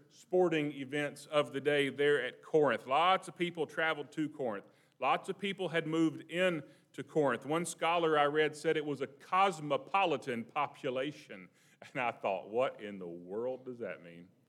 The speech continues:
Just means that, you know, people lived there from all over the world. It was kind of a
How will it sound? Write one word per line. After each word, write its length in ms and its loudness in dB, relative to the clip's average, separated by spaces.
Just 200 -6
means 260 -4
that, 140 -8
you 80 -6
know, 120 2
people 340 -4
lived 260 0
there 200 4
from 240 -8
all 180 2
over 180 0
the 60 -6
world. 280 -6
It 80 0
was 120 -4
kind 220 -2
of 80 -2
a 120 0